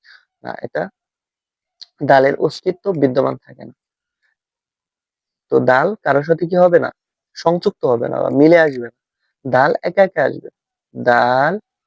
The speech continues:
আলিফ, দাল, আলিফ, দাল, আলিফ। এরপরে হরফ জাল। জাল, এটাও সেম। এটার সাথে কারোর সাথে যদি মোরাক্কাব হয়,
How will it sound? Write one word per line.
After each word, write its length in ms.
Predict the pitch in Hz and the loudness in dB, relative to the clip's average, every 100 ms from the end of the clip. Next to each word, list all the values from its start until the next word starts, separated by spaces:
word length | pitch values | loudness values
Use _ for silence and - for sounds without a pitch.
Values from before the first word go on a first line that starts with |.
| _ _ _ _ _ | _ _ _ _ _
আলিফ, 240 | 151 135 - - _ _ _ - | 2 2 0 -18 _ _ _ -14
দাল, 520 | 135 131 135 139 175 214 - | -4 -2 -2 -2 -6 -8 -6
আলিফ, 280 | 143 131 _ _ _ _ _ _ _ _ _ _ _ _ _ _ _ - | -4 -4 _ _ _ _ _ _ _ _ _ _ _ _ _ _ _ -10
দাল, 360 | 123 123 127 143 | -2 2 2 0
আলিফ। 280 | - 131 123 - _ _ _ 143 | 0 0 0 -4 _ _ _ -16
এরপরে 280 | - 175 180 | -4 0 2
হরফ 280 | 143 147 190 _ _ _ _ - | 2 0 -2 _ _ _ _ -16
জাল। 380 | 143 160 160 131 131 _ _ _ _ _ _ _ _ _ _ _ _ _ _ _ _ - 131 123 | -2 2 2 0 -4 _ _ _ _ _ _ _ _ _ _ _ _ _ _ _ _ -14 -10 -2
জাল, 300 | 123 131 170 240 _ _ _ - | 2 2 2 -2 _ _ _ -8
এটাও 300 | 165 196 214 240 _ _ _ _ - | -2 2 2 0 _ _ _ _ -20
সেম। 300 | - - 151 147 - _ _ _ | -6 0 0 -2 -16 _ _ _
এটার 200 | _ - | _ -10
সাথে 220 | 151 175 175 | -4 0 0
কারোর 240 | 180 170 | 0 -2
সাথে 220 | - 175 190 | -4 -2 2
যদি 180 | 170 175 | 4 4
মোরাক্কাব 440 | 160 175 185 185 180 | 4 2 0 -2 -2
হয়, 140 | 185 | -2